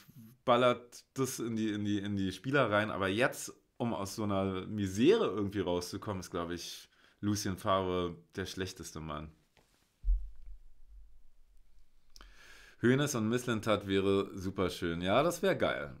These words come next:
Das stimmt. Wenn Magath kommt, wird Hertha Europameister, genau. Magath ist zu teuer. Na, pff,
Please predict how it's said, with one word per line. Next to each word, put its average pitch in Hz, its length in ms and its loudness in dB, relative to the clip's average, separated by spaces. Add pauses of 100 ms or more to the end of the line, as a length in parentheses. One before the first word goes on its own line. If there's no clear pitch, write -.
Das 110 200 -4
stimmt. 82 460 -8 (2500)
Wenn 101 220 0
Magath 107 340 0
kommt, 117 240 -2
wird 101 140 -2
Hertha 104 200 2
Europameister, 90 880 0
genau. 76 500 -6 (960)
Magath 120 320 8
ist 123 180 0
zu 107 160 -4
teuer. 156 540 4 (140)
Na, 123 360 4
pff, - 560 -20